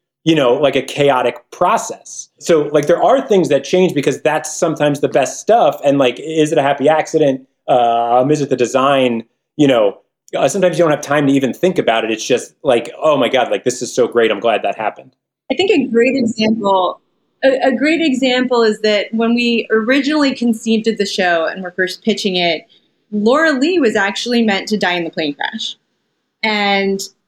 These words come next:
Speaker 2: um, you know, we, we thought that there was something kind of deliciously ironic about the one believer,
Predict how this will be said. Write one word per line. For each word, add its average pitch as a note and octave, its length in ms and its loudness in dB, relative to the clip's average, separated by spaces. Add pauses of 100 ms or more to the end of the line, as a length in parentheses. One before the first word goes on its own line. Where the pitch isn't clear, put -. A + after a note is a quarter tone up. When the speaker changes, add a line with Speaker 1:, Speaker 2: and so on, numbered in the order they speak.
(120)
Speaker 2:
um, F#3 500 0
you B3 120 -2
know, F#3+ 260 0
we, A3 480 0
we A#3+ 360 -2
thought A3 380 0
that G#3 460 0 (100)
there G#3+ 140 0
was G#3+ 180 0
something G#3+ 720 -2 (100)
kind A3 140 0
of F#3+ 140 -4
deliciously G3+ 640 0
ironic F3+ 680 -2
about F3+ 540 0
the G#3 80 0
one F#3+ 260 -2
believer, F3 720 0